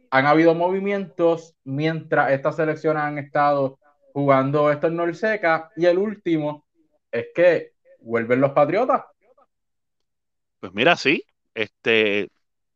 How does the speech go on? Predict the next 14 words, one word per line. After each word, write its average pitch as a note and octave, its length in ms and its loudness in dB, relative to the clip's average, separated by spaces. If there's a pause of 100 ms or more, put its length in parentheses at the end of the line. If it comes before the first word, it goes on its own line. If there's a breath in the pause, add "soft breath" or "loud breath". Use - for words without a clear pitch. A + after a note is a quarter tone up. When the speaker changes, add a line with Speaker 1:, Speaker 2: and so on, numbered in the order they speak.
(600)
Speaker 2:
como A#2+ 260 -2
tú A#2 120 -6
muy C#3+ 120 4
bien E3 240 0
dices, F3 520 -2 (140)
eh, A2 220 -2
regresa C3 460 4
el E3+ 60 2
voleibol E3+ 560 4 (680 soft breath)
a C3 120 4
una C#3 240 2
de E3 60 6
las D#3+ 200 2
cunas D#3+ 600 0